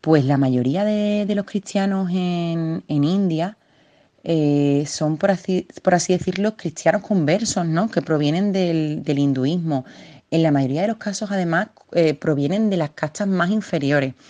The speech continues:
Entonces, imaginaos que, que la, en, en nuestra religión, ¿no? En el cristianismo, han encontrado una religión del amor, una religión que les da dignidad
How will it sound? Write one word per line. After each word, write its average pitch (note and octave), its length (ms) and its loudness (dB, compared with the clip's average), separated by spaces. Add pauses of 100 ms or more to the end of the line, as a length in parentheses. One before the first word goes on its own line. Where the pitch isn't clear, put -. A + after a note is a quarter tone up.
(460)
Entonces, D#3+ 720 0
imaginaos D#3 720 0 (160)
que, F#3 420 -2
que D3+ 240 -2
la, B2+ 840 -6 (160)
en, C3 420 -2
en C3+ 140 -4
nuestra C3 240 -6
religión, F3 600 0
¿no? B3 100 4
En B3 60 6
el G3+ 120 2
cristianismo, E3+ 680 -2 (480)
han F3 140 0
encontrado A3 760 0
una F#3 160 -2
religión G3 380 -2
del A3 120 -2
amor, F#3 340 -4 (580)
una F#3+ 180 2
religión G3+ 440 -2
que A3 140 -2
les F#3+ 120 0
da E3 140 0
dignidad F3 540 -2